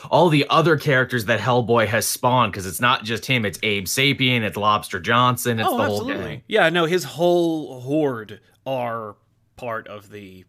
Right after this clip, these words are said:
Speaker 2: like, uh, would, would, would fall under this category. Though, the further in we get into Hellboy's, like, inner circle, the less superheroic we get. <laughs>
Speaker 1: Very much so. You get, like, brainwashed Nazi angels, you get, like, weird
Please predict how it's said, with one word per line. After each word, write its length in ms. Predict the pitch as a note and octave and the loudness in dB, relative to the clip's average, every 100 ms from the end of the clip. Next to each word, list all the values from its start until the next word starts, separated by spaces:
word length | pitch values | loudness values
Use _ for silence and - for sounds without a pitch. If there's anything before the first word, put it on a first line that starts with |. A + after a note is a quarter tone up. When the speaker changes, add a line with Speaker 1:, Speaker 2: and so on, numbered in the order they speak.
| _ - | _ -12
Speaker 2:
like, 240 | B2+ A#2+ D#3 | -10 -8 -2
uh, 140 | F3+ | -2
would, 320 | E3+ E3+ F3 | -2 2 2
would, 340 | C#3+ D3+ B2 - | 4 -2 -2 -8
would 140 | D3 | -8
fall 280 | - D#3 C#3+ | -2 0 2
under 120 | C3 | 0
this 160 | B2 A#2+ | -6 -10
category. 500 | C3 B2 A2+ G#2+ G#2 | -6 -6 -6 -10 -8
Though, 300 | D3 D3+ D3 - - - | -2 -2 -2 -10 -20 -6
the 120 | E3 | -2
further 480 | E3+ A#3 B3 B3 A3 | -2 0 0 2 2
in 280 | G3+ G3+ F#3+ | 0 -2 -2
we 120 | F3 | -2
get 360 | D3+ D#3 D3 C#3 | -2 0 0 -2
into 520 | C#3 C3+ D3 C3+ B2+ A#2 | -8 -8 -6 -6 -10 -10
Hellboy's, 420 | C3 D3 C#3+ B2+ | -4 -2 0 -4
like, 100 | B2 | -4
inner 160 | C#3+ C#3 | -8 -8
circle, 580 | - D3 D3 F3 F3 F3+ _ - | -4 -4 -2 -2 -4 -8 _ -6
the 100 | E3 | 0
less 280 | F3+ F#3 F3 | 2 0 -2
superheroic 680 | F3 - C3+ C#3 C3+ B2+ A#2 | -6 -6 -4 -2 -2 -2 -6
we 100 | A#2 | -12
get. 440 | G#2+ G#2 - - - - _ | -12 -10 -10 -10 -12 -14 _
<laughs> 260 | _ _ - | _ _ -14
Speaker 1:
Very 340 | E2+ A2 G#2 | 0 2 4
much 240 | G2+ G2 - | 2 0 0
so. 80 | F#2+ | -2
You 160 | F#2+ | 0
get, 200 | F#2+ F#2+ | -2 0
like, 260 | G2 F#2 E2+ | 0 -2 -2
brainwashed 880 | G#2+ A2 A2 G#2+ G2+ G2+ G2 - G#2+ | 2 2 2 2 4 4 4 0 0
Nazi 520 | G2+ G2 - G#2+ F#2+ | 2 2 0 -6 -2
angels, 680 | A2+ A2+ G2+ G#2+ G#2 G2+ G#2 | -2 -2 -2 0 0 0 -2
you 60 | |
get, 180 | F#2+ - | -4 -2
like, 260 | F#2+ F#2 E2+ | -2 -4 -4
weird 520 | G2 G#2 G#2 G2 | -4 0 0 0